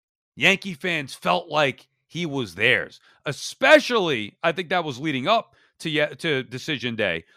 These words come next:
but especially as we got closer, it really felt like the Yankees were happy with where they stood. They had their, they felt good about their chances. Well, turns out they were wrong again.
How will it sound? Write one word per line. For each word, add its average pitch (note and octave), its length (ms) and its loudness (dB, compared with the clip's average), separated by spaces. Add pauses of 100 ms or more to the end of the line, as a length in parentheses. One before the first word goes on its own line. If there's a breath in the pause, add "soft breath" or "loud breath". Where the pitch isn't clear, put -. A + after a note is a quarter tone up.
(140 soft breath)
but D#3 120 2
especially D3 1040 -2 (600)
as B2 220 0
we B2+ 100 -6
got A#2 280 -2
closer, - 580 -10 (500)
it F#2+ 180 -14
really A#2 440 -2
felt B2+ 320 -4
like G#2+ 420 -4 (320)
the F2+ 100 -18
Yankees F#2+ 720 -6 (220)
were F2+ 140 -10
happy B2 400 -2
with G#2+ 200 -4
where A2 200 -2
they G2 160 -2
stood. F#2 420 -8 (380 soft breath)
They A2 100 4
had A#2+ 320 0
their, A#2 160 0 (220 soft breath)
they D#3+ 120 2
felt D#3+ 320 2
good F3 160 4
about D#3 280 4
their D3 180 0
chances. - 580 -4 (1300)
Well, C3 320 -2
turns D3 320 -2
out D3 280 4 (200)
they G#2 80 -4
were E2+ 140 -8
wrong A2+ 280 2
again. G#2 320 -6